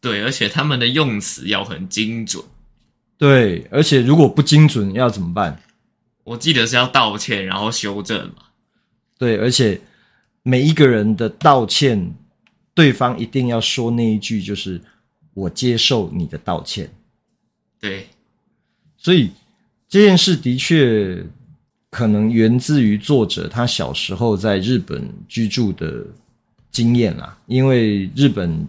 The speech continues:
Speaker 2: 其实我们知道以前的日本可能是一个比较拘谨的一个民族。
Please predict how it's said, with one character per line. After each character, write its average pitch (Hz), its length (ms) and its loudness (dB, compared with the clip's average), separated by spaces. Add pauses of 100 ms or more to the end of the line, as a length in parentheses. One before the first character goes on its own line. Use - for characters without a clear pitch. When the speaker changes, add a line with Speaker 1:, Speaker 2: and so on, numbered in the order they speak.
Speaker 2:
其 - 160 -8
实 98 560 -4
我 90 100 -6
们 92 160 0
知 104 140 -6
道 107 380 0 (300)
以 104 120 -2
前 95 240 -4
的 98 180 -4 (680)
日 135 140 0
本 87 240 -4
可 90 100 -10
能 82 180 -4
是 113 160 -6
一 107 120 -2
个 95 100 -4
比 82 140 -8
较 95 140 -4
拘 135 220 0
谨 98 280 -6
的 71 120 -8
一 87 60 -8
个 90 100 -4
民 82 280 -2
族。 196 180 -10